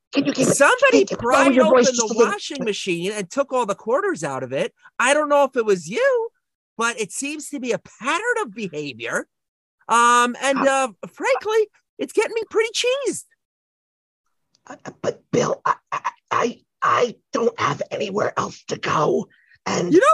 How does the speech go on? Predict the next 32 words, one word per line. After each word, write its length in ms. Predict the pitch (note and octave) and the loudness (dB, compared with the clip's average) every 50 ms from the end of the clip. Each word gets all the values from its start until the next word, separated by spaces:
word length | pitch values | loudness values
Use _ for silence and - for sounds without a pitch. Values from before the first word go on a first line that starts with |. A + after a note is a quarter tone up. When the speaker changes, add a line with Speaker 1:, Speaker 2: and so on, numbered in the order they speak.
| C#5+ - | 4 2
Speaker 1:
I 100 | - - | 0 -2
know 280 | A3+ G3+ G3 F#3+ - F4 | -2 -2 0 4 4 6
Speaker 2:
you 60 | A4 | 6
know 100 | C#5+ D#5 | 8 8
Speaker 1:
that 100 | D5+ - | 8 8
Speaker 2:
how 100 | - - | 6 6
Speaker 1:
I'm 60 | - - | 4 4
good. 40 | A#4+ | 4
Speaker 2:
hard 100 | A#4+ A#4+ - | 2 4 2
this 180 | A#4 G#4+ - G4+ | 0 0 0 -2
is 140 | G4+ F4+ | -2 -2
for 240 | - - D#4 E4 D4+ | -4 -2 0 0 0
me? 260 | D4 D#4 E4+ E4+ - _ _ _ _ _ _ _ _ _ _ _ _ _ - | 0 0 -4 -6 -6 _ _ _ _ _ _ _ _ _ _ _ _ _ -10
Okay, 400 | - - E4 D#4+ D#4+ E4+ D#4 - _ | -8 -4 -2 -2 -2 -2 -4 -6 _
you 140 | C4+ D4 D#4+ | -2 0 2
know 160 | E4 F4 G#4 G4 | 2 2 2 2
how 140 | G#4 G4+ E4+ | 0 0 0
hard 240 | - D#4+ D#4 D4 B3 | 0 0 0 0 0
this 160 | D#4 - - | -2 -6 -10
is 140 | D#4+ C#4+ - | -10 -12 -6
for 180 | - D#4 D4+ | -2 -2 -2
me? 220 | D4 D#4+ D#4+ D4+ _ _ _ _ _ _ _ _ _ _ _ _ _ | 0 -2 -4 -8 _ _ _ _ _ _ _ _ _ _ _ _ _
Because, 400 | - F#4+ - - D#4+ D#4 D4+ - | -2 -2 2 4 2 2 2 0
you 80 | C4+ D4 | 0 2
know, 140 | D4+ D#4 D#4 | 4 4 4
I 200 | C4+ D4 F#4 A4 | 4 4 4 4
didn't 260 | G#4 - B4 A#4+ E4 | 4 4 4 4 2
want 160 | B3+ C4+ F4+ - | 4 2 2 2
to 60 | A#3 | 2
be 120 | G#3 F#3+ | 0 0
a 60 | E3+ | 0
landlord. 500 | C#3 D#3 A3 D4 D#4 B3 D#3 A2+ G#2+ A2+ | 0 2 2 2 2 2 0 -4 -10 -14